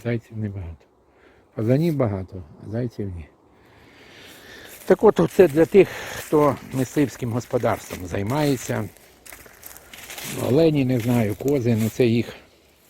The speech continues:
улюблений корм зимою, глядічі. І глядічі дає ці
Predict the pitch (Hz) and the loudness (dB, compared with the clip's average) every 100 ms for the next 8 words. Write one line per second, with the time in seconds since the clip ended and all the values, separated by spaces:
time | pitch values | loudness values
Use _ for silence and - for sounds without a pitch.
0 | _ _ _ - _ - 120 151 131 131 | _ _ _ -20 _ -4 4 4 4 2
1 | 123 113 113 101 95 101 101 95 90 87 | 2 2 0 0 -4 -4 -2 -2 -4 -10
2 | - _ - 104 104 92 - 117 - - | -16 _ -8 -6 -6 -8 -10 -14 -14 -20
3 | - - - - - - - - - _ | -20 -20 -20 -20 -20 -20 -20 -20 -20 _
4 | - 113 117 143 180 160 135 131 139 147 | -10 -2 0 2 4 6 6 6 6 4
5 | - 143 123 | 4 2 2